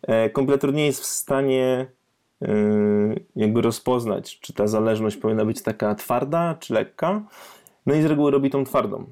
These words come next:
bo jest to, jest to bezpieczniejsze. A twarda zależność poja-, powoduje to, że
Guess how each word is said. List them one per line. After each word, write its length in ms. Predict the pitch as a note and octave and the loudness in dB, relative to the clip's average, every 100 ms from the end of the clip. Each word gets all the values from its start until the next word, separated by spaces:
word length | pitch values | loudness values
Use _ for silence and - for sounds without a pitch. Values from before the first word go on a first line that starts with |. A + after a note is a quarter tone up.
| - | -10
bo 140 | A2 A2 | -2 0
jest 200 | G#2+ - | -2 -2
to, 220 | G#2+ G#2 | 2 2
jest 160 | G#2 | 2
to 60 | - | 0
bezpieczniejsze. 720 | G#2 - G#2 - G#2 - - - _ - | -2 -2 -4 -2 -2 -2 -10 -16 _ -10
A 60 | |
twarda 320 | - A#2 C3 | -4 0 2
zależność 440 | C3+ C3+ C3 C3+ C3+ | 2 2 2 0 -2
poja-, 280 | - C3 A#2+ _ | 0 0 -2 _
powoduje 540 | - B2 B2 B2+ B2+ A#2 | -2 0 0 2 2 2
to, 240 | A#2+ C3 | 0 -2
że 360 | B2 A#2+ A#2 | 0 0 0